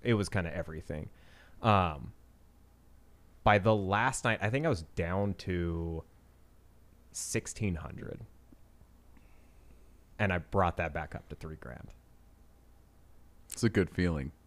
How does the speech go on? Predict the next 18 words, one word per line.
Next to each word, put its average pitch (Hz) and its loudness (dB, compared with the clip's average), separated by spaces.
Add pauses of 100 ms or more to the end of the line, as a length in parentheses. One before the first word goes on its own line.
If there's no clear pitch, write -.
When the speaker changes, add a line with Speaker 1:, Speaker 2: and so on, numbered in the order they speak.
Speaker 1:
Oh. 104 10
Speaker 2:
I 123 6
can 135 8
see 131 8
the 127 8
smile 107 6
on 107 4
your 101 4
face 98 8
Speaker 1:
Oh 143 12
Speaker 2:
and - 6
Speaker 1:
my 120 6
God. 104 8
Speaker 2:
literally 104 8
Speaker 1:
So, 156 12
Speaker 2:
sense - 12
it. 139 12
Speaker 1:
uh, 127 8